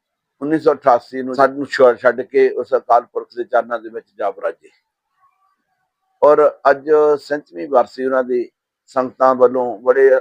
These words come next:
ਆਦਰ ਸਤਿਕਾਰ ਦੇ ਨਾਲ ਮਨਾਈ ਜਾਂਦੀ, ਜਿਹੜੀ ਚੌਵੀ, ਤੇਈ, ਕੱਲ੍ਹ ਦੇ ਤੇਈ ਦੇ, ਤੇਈ ਮਈ ਦੇ ਰਾਤ ਦੇ ਦੀਵਾਨ ਅਤੇ ਚੌਵੀ ਨੂੰ ਸਾਰਾ ਦਿਨ ਸੰਤ ਮਹਾਂਪੁਰਸ਼ਾਂ ਦੇ ਪ੍ਰਵਚਨ, ਕੀਰਤ ਕਥਾ, ਕੀਰਤਨ ਵਿਚਾਰਾਂ ਹੋਣਗੀਆਂ ਔਰ ਸੰਗਤਾਂ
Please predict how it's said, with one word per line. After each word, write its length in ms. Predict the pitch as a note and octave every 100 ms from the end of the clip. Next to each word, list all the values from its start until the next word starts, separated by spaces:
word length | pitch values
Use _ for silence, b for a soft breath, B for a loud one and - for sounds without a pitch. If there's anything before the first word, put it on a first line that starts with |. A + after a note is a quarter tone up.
| -
ਆਦਰ 260 | A#2 A#2+ A2
ਸਤਿਕਾਰ 460 | - _ A2 G#2 G#2
ਦੇ 80 | G#2
ਨਾਲ 200 | G2+ G2
ਮਨਾਈ 220 | F#2+ F#2+ G2
ਜਾਂਦੀ, 240 | G2 G#2
ਜਿਹੜੀ 220 | A#2 B2 -
ਚੌਵੀ, 460 | A2+ G#2 A#2+ B2 - _ _ _
ਤੇਈ, 440 | A#2 B2+ C3 C3 -
ਕੱਲ੍ਹ 500 | _ _ - A#2+ C3
ਦੇ 140 | B2+
ਤੇਈ 300 | - A#2+ A#2+
ਦੇ, 360 | A2 A#2+ A#2+ G#2 _
ਤੇਈ 320 | A2+ A2+ A#2 A#2
ਮਈ 320 | A2 A2+ A2+
ਦੇ 280 | A2+ G#2+ - -
ਰਾਤ 200 | G#2+ G#2+
ਦੇ 140 | A#2+
ਦੀਵਾਨ 380 | B2 C3 C3 C3 _ _ _ _ _ _ _ -
ਅਤੇ 200 | B2+ D3
ਚੌਵੀ 340 | - C3 B2+
ਨੂੰ 140 | B2+ C3
ਸਾਰਾ 240 | C3 C3
ਦਿਨ 420 | B2 A#2+ B2 B2 A2+
ਸੰਤ 260 | _ A#2 A2 A#2
ਮਹਾਂਪੁਰਸ਼ਾਂ 600 | A#2+ A2+ A#2+ A#2 A#2+ A#2
ਦੇ 260 | A2+ A2 - _ _ _ _ -
ਪ੍ਰਵਚਨ, 680 | A#2 A#2+ B2 B2+ B2+ B2 G#2+ _
ਕੀਰਤ 180 | B2+ A#2 G#2+
ਕਥਾ, 200 | B2+ C3+
ਕੀਰਤਨ 360 | B2+ B2 A2 B2
ਵਿਚਾਰਾਂ 440 | A#2 - G#2+ A2
ਹੋਣਗੀਆਂ 500 | G#2+ A2+ A#2+ B2+ B2 - _ _ _
ਔਰ 80 | B2
ਸੰਗਤਾਂ 460 | A#2+ C3+ B2+ C3+